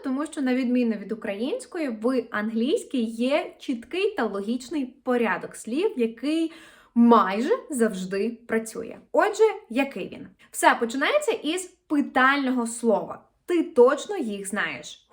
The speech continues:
Who, what, how, how old, how often тощо.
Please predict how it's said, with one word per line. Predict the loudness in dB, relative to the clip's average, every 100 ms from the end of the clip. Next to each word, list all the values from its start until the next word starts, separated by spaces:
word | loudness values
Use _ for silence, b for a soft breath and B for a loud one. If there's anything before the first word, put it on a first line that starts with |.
| -10 0
Who, | 4 4 2 -2
what, | 4 6 6 2 -4 0
how, | 4 4 2 -4
how | -4 2
old, | 2 2 0 -2
how | -4 -2
often | 2 2 2 -2 -4 -6 -2
тощо. | 0 -2 -10